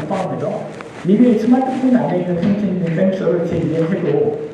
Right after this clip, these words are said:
보안성 신증이 확보된다면, 네, 기존의 엑스트라 천육백팔십을 쓰는 게 저희는 좋다고 생각을 합니다. 그래서 현재 이쪽에 저희가 스타-, 그 패스워드 엑스 어라이먼트는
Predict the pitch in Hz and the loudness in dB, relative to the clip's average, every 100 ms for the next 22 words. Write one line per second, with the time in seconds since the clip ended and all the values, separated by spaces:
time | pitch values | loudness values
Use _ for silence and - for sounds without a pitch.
0 | - 156 190 196 190 - 208 196 180 180 | -2 2 4 4 0 0 0 0 0 -2
1 | - - 165 165 - 127 123 139 139 - | -4 -6 -4 -2 -2 -4 -4 -4 -6 -6
2 | - - - - - 147 147 - 147 175 | -10 -12 -16 -16 -8 -4 -4 -4 -4 -2
3 | 190 202 208 - - - - 208 202 190 | 0 2 0 -2 -4 -4 -2 0 0 -2
4 | 190 185 175 175 196 180 175 170 139 147 | -4 -4 -4 -4 -2 -2 -2 -4 -4 -2
5 | 185 180 143 143 143 139 143 135 123 127 | -2 -4 -4 -4 -2 -2 -2 -4 -8 -8
6 | 139 120 - - - - - - - - | -8 -8 -8 -12 -14 -16 -18 -18 -18 -18
7 | - - - - - - 185 202 214 - | -18 -18 -18 -18 -16 -6 0 6 8 8
8 | 254 - 185 - - 214 208 202 190 175 | 6 4 4 2 4 8 8 8 6 4
9 | 160 151 - 196 - - 147 147 214 220 | 4 2 2 0 0 0 2 4 4 4
10 | 254 247 - - - - - 175 180 170 | 2 2 4 4 4 4 6 6 4 4
11 | 156 143 143 - 220 | 4 4 4 2 0